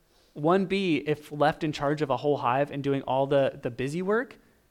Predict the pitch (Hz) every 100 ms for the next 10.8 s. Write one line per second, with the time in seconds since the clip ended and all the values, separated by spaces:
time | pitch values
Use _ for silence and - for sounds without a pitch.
0 | _ _ _ _ _ _ - 139 151 147
1 | - - 135 156 165 - 151 135 143 135
2 | 143 135 139 151 143 - 151 151 143 -
3 | - - - - _ _ _ _ _ _
4 | _ _ _ _ _ _ _ _ _ _
5 | - 156 147 156 175 185 180 175 - 156
6 | 175 170 190 - 175 170 170 - 156 139
7 | 120 - - 156 156 - 147 143 127 -
8 | - _ _ _ - 165 180 - 160 160
9 | 175 165 - 151 151 147 151 - - 156
10 | 147 147 127 - 139 151 170 180